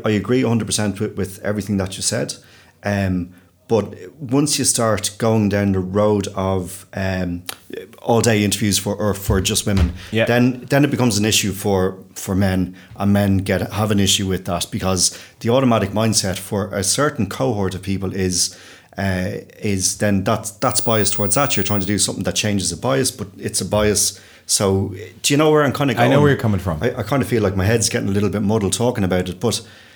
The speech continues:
Speaker 1: it's, it's just something that kind of blocks it going forward. And I think it's any time you come up with a block, and I'm sure in, in, in what you do, it's overcoming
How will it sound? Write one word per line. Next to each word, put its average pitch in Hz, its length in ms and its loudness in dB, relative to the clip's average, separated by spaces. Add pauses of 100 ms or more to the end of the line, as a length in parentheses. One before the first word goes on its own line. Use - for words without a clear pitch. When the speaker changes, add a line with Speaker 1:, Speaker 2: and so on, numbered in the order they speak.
(240)
Speaker 1:
it's, 120 200 -4
it's 123 200 2
just 165 160 4
something 151 280 2
that 107 140 2
kind 113 160 0
of 92 180 -2
blocks 110 420 2
it 123 100 -4
going 117 240 2
forward. 127 500 0
And 120 100 0
I 107 40 2
think 147 180 2
it's 139 240 -2
any 127 160 4
time 117 240 0
you 95 80 0
come 107 180 -2
up 101 100 -4
with - 100 -4
a 85 40 0
block, 104 380 -2 (300)
and 101 280 0
I'm 104 120 2
sure 131 200 2
in, 104 180 2
in, 101 360 -4
in 95 140 0
what 92 180 -2
you 123 100 4
do, 117 160 2
it's 95 140 0
overcoming 98 720 0